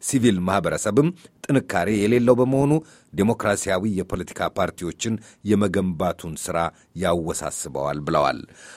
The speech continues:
ወይዘሪት ብርቱካን የፓርቲዎቹ የውስጥ ችግር ብለው ያነሱት ነጥብ ከእነዚያ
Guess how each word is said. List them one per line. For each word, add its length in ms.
ወይዘሪት 360
ብርቱካን 500
የፓርቲዎቹ 640
የውስጥ 440
ችግር 460
ብለው 340
ያነሱት 680
ነጥብ 300
ከእነዚያ 520